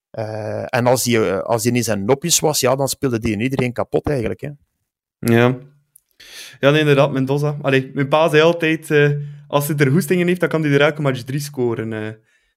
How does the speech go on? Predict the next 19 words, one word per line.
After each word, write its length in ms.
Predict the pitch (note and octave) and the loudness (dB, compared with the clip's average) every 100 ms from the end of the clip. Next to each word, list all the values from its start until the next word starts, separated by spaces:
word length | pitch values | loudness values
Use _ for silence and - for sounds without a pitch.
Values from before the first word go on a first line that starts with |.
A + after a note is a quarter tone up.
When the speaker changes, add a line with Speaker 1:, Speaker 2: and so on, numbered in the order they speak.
| _ | _
Speaker 2:
Maar, 260 | - A#2+ A#2+ | -12 -8 -4
eh, 200 | A2+ A2 A2+ | -2 -4 0
Speaker 1:
Ja. 160 | D3 | 2
Speaker 2:
hij 60 | C3+ | 2
moest 200 | C3+ C#3 | 0 0
er, 60 | B2+ | 0
hij 140 | C3+ | 2
moest 180 | D#3 D3 | 2 2
er 60 | |
Speaker 1:
Maar 80 | C3+ | 0
Speaker 2:
goesting 180 | A#2+ B2 | 4 4
Speaker 1:
ja. 60 | B2 A2 | 4 0
Speaker 2:
in 60 | |
hebben, 100 | A2 | -2
hè. 80 | B2 - _ _ _ _ _ _ _ _ | -8 -10 _ _ _ _ _ _ _ _
Speaker 1:
Ja, 260 | - D3 - | -4 -4 -4
wel, 200 | C3 D3+ | 0 2
ja, 80 | C#3 | 4
ja. 260 | C#3+ D#3+ | 2 0